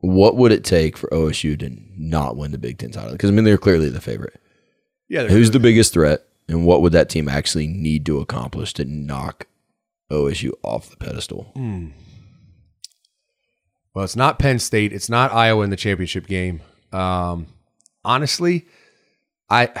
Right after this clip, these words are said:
Speaker 2: so it's either Michigan or Michigan State. I, I, I like Michigan State better. I mean, I, and I'll get to my preview show on Thursday. I ha-, I haven't broken the game down yet, but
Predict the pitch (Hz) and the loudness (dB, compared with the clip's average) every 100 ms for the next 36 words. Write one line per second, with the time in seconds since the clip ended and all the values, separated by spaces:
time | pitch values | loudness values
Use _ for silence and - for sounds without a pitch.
0 | - - - - - 110 117 151 139 131 | -12 -14 -16 -10 -4 -4 -4 -2 2 2
1 | 131 131 120 123 - 110 - 139 131 123 | 2 0 2 0 0 -4 -4 -2 0 -2
2 | - 107 101 95 _ _ _ _ _ - | -6 -4 -4 -6 _ _ _ _ _ 0
3 | 117 117 107 120 127 123 117 117 123 110 | 2 2 2 4 4 2 0 0 -2 -4
4 | - 120 135 98 113 120 156 - _ _ | -2 -2 -2 -2 0 2 -2 -6 _ _
5 | 101 98 101 110 104 113 110 110 107 98 | -6 -4 -4 -4 -2 -2 -2 -2 -2 -2
6 | 123 110 104 113 98 104 117 104 98 110 | -2 -2 -2 -4 -6 -6 -6 -4 -2 0
7 | 127 113 135 123 101 123 120 104 98 117 | -2 -2 -2 -4 -2 -2 0 -4 -2 -4
8 | 110 107 101 101 120 113 101 104 98 | -2 -4 -4 -2 -2 -2 -4 -6 -8